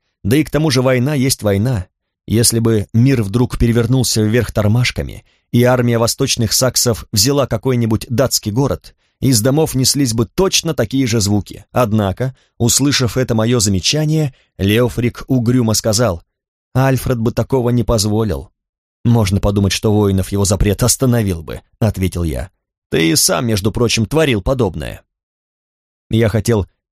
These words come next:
разузнать новости, но никто из датчан на улице уже не вязал лыка. Они пришли из Глевекестра, выступив задолго до рассвета, взяли Сипанхам и теперь жаждали получить все развлечения, какие только есть в городе.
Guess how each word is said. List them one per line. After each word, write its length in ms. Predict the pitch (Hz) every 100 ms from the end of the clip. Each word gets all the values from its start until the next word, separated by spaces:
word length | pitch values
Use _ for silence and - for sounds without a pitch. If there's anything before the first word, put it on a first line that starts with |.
| _
разузнать 580 | 123 123 117 107 120 -
новости, 480 | 135 120 82 - 71
но 140 | 92
никто 300 | 101 95 131
из 120 | 120
датчан 400 | 92 92 - 117
на 80 | 95
улице 400 | 92 90 90 -
уже 340 | 87 85 87 - _ -
не 140 | 107
вязал 360 | 107 95 98 90
лыка. 440 | 90 87 - 58 - _ _ _ _ _
Они 220 | - 196 220
пришли 540 | 113 - 113 113 95 - -
из 160 | 107
Глевекестра, 800 | 104 127 101 - 67 - 76 82 - _ _ _
выступив 560 | 90 123 - 123 117
задолго 600 | 98 120 101 143 160 123
до 100 | 117
рассвета, 500 | 110 - 101 92 - 90
взяли 380 | 101 156 147
Сипанхам 720 | 139 - 185 - 104 - 80 90
и 40 |
теперь 420 | 98 95 139 101 - _ _
жаждали 500 | 101 101 135 104 117
получить 640 | 110 113 110 127 123 - -
все 260 | - - 175
развлечения, 840 | 156 131 127 120 - 156 131 120
какие 280 | 113 101 113
только 360 | - 113 98
есть 320 | 98 92 87 87
в 80 |
городе. 480 | 85 90 82 65 60